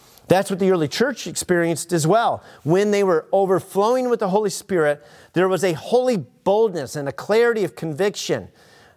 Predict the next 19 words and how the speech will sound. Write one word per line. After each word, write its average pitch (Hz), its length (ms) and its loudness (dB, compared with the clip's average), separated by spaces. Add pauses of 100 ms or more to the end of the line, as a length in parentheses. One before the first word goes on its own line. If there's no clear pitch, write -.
that 170 320 0
came 233 420 0
from 156 420 -2
them 120 340 0 (260)
that 156 160 0
inspired 214 720 -2
people 165 200 -4
around 143 260 2
them 139 100 -4
and 123 120 -6
drew 190 220 0
people 151 300 -4
to 139 100 -2
Christ. 151 560 -2 (400)
Acts 160 320 0
four 190 240 0
thirty-one, 180 560 0
it 170 100 -4
says, 139 240 -2